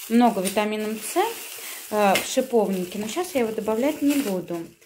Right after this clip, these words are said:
Так, это мы щас сюда положим. А ещё у меня есть, э,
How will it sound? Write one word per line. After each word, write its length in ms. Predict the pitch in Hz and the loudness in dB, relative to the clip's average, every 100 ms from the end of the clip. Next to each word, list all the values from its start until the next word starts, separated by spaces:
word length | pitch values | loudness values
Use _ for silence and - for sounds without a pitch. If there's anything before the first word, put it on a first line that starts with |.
| - - - _ _ _ - _ _ | -20 -20 -20 _ _ _ -20 _ _
Так, 440 | 226 185 175 247 - - _ - | -4 -2 -2 -6 -12 -20 _ -14
это 220 | 214 202 | -8 -6
мы 80 | 196 | -4
щас 220 | 190 180 | -6 -12
сюда 280 | - 202 170 | -12 -8 -8
положим. 560 | 208 226 277 294 311 - - - | -2 0 0 -2 -6 -10 -16 0
А 140 | 214 | 2
ещё 280 | 220 320 381 | 4 2 2
у 60 | 349 | 4
меня 200 | 262 233 | 4 4
есть, 360 | 214 208 156 - - - - - | 2 0 0 -8 -14 -14 -16 -10
э, 500 | 196 196 190 185 170 | -2 0 2 2 -2